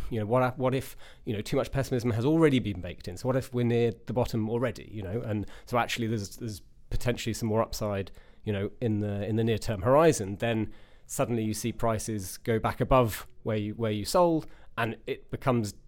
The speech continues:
difficult then to rationalize getting invested again, 'cause you've missed out on some, some performance. And it's likely that you're probably gonna sit there thinking, "Well, no, actually, no, maybe it's a, maybe it's a fake rally. You know, there's more bad news to be priced in."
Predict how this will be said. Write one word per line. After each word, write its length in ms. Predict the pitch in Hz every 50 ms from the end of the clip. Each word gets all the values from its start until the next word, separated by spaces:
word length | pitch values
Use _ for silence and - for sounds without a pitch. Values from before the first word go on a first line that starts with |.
| -
difficult 460 | - 170 - - 123 - 127 117 -
then 220 | 110 113 110 110 107
to 100 | 123 131
rationalize 800 | 117 127 113 - - - 113 110 117 117 110 110 107 - - - - - - -
getting 180 | - 120 123 131
invested 320 | 151 233 226 - - 92
again, 220 | 98 - 90 85 85
'cause 140 | 101 98
you've 80 | 110 110
missed 240 | 123 131 123 - -
out 200 | 117 110 110 -
on 140 | 113 104 98
some, 300 | - - 113 104 101 104
some 160 | - 123 110
performance. 440 | 110 110 - 156 113 95 92 - -
And 120 | 104 104 - - - -
it's 160 | - 110 - 131
likely 320 | 123 117 135 - - 117
that 80 | 107 98
you're 80 | 110
probably 180 | - - 117 110
gonna 120 | 110 107
sit 180 | - - - -
there 80 | 110
thinking, 180 | 104 120 120 113
"Well, 100 | 123 131
no, 60 | 143 - -
actually, 300 | 135 147 - - - 110
no, 160 | 113 120 120
maybe 240 | 113 117 113 98 113
it's 160 | - - -
a, 140 | - - - - - - -
maybe 140 | - 123 120
it's 120 | 120 -
a 40 | 113
fake 320 | - - - 120 107 - -
rally. 440 | 123 113 110 104 104 104 104 101 - - - -
You 100 | - 117
know, 120 | 117 117 120
there's 120 | 113 110 127
more 180 | 131 123 117
bad 240 | - 113 110 107 104
news 240 | 120 110 104 101 -
to 60 | -
be 100 | 117 104
priced 380 | - - 127 107 107 - - 123
in." 260 | 113 110 104 104